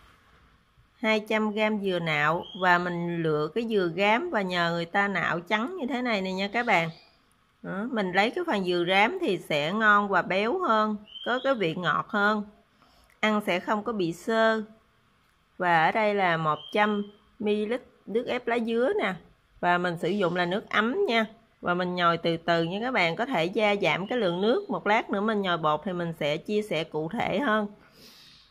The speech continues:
Và ở đây là đậu phộng, đậu phộng và mè và mình đã rang sẵn và đập, dập dập ra như thế này để cho cái phần nhân bánh của mình được thơm ngon.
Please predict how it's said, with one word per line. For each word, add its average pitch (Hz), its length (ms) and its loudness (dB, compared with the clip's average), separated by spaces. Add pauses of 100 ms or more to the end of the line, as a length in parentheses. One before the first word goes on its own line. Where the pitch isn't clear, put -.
Và 170 300 4
ở 180 100 2
đây 208 200 4
là 185 160 2
đậu 151 180 2
phộng, 156 380 2 (500)
đậu 160 140 -4
phộng 160 320 -2
và 185 160 4
mè 170 360 0
và 165 180 2
mình 170 200 -4
đã 156 160 2
rang 208 360 0
sẵn 156 240 0
và 254 100 -2
đập, 156 180 0 (260)
dập 190 340 -6
dập 160 260 -2
ra 202 140 0
như 202 140 -2
thế 247 180 -6
này 196 240 0
để 156 180 -4
cho 202 300 0
cái 202 180 -6
phần 185 220 -4
nhân 202 200 -2
bánh 208 260 0
của 285 60 -6
mình 214 160 0
được 170 200 -6
thơm 208 340 -2
ngon. 208 440 0